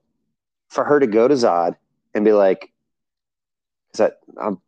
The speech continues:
my memory is so fuddled right now. I think she goes to Zod and she's like, "What do you want from these people?" And he's like, "Their planet sucks. They need to die."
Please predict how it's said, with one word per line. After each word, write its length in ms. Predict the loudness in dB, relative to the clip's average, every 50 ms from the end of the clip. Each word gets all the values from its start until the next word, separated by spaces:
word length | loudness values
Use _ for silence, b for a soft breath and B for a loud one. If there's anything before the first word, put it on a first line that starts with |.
| _ -20
my 200 | -16 -10 -8 -6
memory 340 | -4 -4 -4 -4 -4 -4 -6
is 80 | -8 -4
so 220 | -2 -2 -2 -2
fuddled 400 | -4 -4 -4 -2 0 0 0 0
right 220 | 0 -2 -2 -2
now. 180 | -4 -6 -6 -8 _ _ _ _ _ -6
I 80 | -2 -2
think 140 | -2 -2
she 120 | 0 0 0
goes 180 | 0 0 -2
to 60 | -4 -2
Zod 160 | -2 -2 -2
and 100 | -4 -4
she's 200 | -6 -4 -2 0
like, 180 | -2 -2 -2 0
"What 120 | 0 2
do 40 | 2
you 80 | 2 2
want 200 | 0 -2 -2 -4
from 100 | -4 -4
these 140 | -4 -4
people?" 320 | -2 -2 -2 -2 0 -2 -2
And 40 | -2
he's 120 | -2 0
like, 180 | 0 -2 -2 -4 _ _ _ _ _ _ _ _ _ _ _ _
"Their 80 | -6 -4
planet 320 | -2 -2 -2 -2 -2 -4
sucks. 360 | -4 -4 -2 -2 -2 -4 -4 -4
They 100 | -4 -2
need 140 | -2 -4
to 60 | -4 -2
die." 300 | -2 -2 0 -2 -4